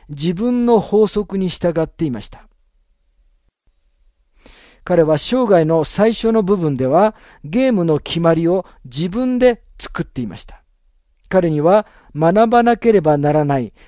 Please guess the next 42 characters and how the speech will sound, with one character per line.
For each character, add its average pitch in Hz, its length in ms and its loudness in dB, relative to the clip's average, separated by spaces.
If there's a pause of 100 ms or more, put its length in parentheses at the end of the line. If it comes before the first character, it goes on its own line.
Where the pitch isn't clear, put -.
(100)
大 202 220 2
切 196 240 -2
な 190 120 0
レ 208 140 4
ッ - 20 0
ス - 220 -8
ン 139 100 -4
が 160 120 2
あ 151 40 2
り 117 80 -6
ま 92 120 -10
し - 80 -18
た。 - 220 -20 (1900)
ラ 196 160 4
バ 196 140 2
ン 165 80 -2
が 165 320 2 (160)
彼 170 260 2
に 147 100 -4
そ 151 200 -6
れ 156 100 4
を 151 220 0
教 151 380 -6
え 175 100 0
る 180 260 -4
人 147 240 -4
物 110 220 -14
な 95 100 -14
の 67 100 -20
で - 120 -20
す。 - 200 -20 (2750)
十 175 180 4
一 160 80 2
節。 - 460 -12 (480)
そ 240 260 -2
う 247 60 -2
し - 80 -14
て 233 260 2
ヤ 233 140 2
コ 185 160 -2
ブ 143 140 0
は 160 280 2